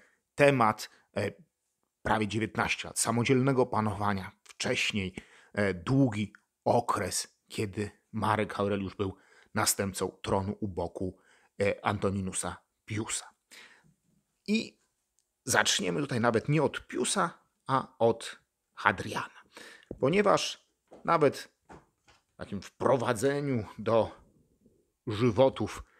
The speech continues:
cesarzy, jakim w osiemnastym wieku, e, były series Augustorum, Augustarum,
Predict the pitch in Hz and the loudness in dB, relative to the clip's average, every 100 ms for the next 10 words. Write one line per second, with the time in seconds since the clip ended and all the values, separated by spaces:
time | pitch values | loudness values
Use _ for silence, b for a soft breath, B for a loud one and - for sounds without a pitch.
0 | b b b b b b _ _ _ - | b b b b b b _ _ _ -4
1 | 113 107 110 95 92 85 - 113 143 165 | 0 2 4 2 0 -8 -6 -2 -2 -4
2 | - _ _ _ - 107 104 - _ - | -8 _ _ _ -2 2 2 0 _ -12
3 | 120 110 104 98 90 - 107 92 113 107 | -4 -2 0 -2 -4 -10 -8 -2 -2 2
4 | 113 110 107 98 113 107 98 101 b b | 2 2 0 0 0 0 -2 -4 b b
5 | b b 104 101 - 98 104 127 110 92 | b b 0 2 0 -2 4 4 4 0
6 | - - 131 123 113 - - - - 107 | 0 2 4 2 0 -6 -8 -8 -2 -2
7 | 104 104 - 131 117 98 98 90 - - | 0 -4 2 4 6 4 -2 -4 -6 2
8 | 101 104 | 2 2